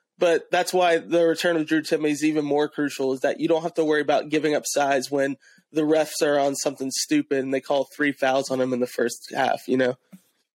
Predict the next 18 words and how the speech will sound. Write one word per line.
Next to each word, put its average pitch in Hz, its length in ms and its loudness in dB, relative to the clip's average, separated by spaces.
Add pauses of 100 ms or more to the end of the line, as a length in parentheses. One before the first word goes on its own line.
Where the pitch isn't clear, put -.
(2750)
So, 165 400 2
uh, 160 400 2 (100)
let's, 190 380 0
let's 190 260 0
do 202 140 -2
this. 160 420 0
Um, 151 380 2 (480)
let, 185 120 2
let's 180 240 0
do 233 140 2
the 196 160 2
expectations 165 800 0
here 151 280 0
for, 147 760 0
for 165 280 0
Gonzaga 143 560 0
this 127 160 -6
season. 131 420 -2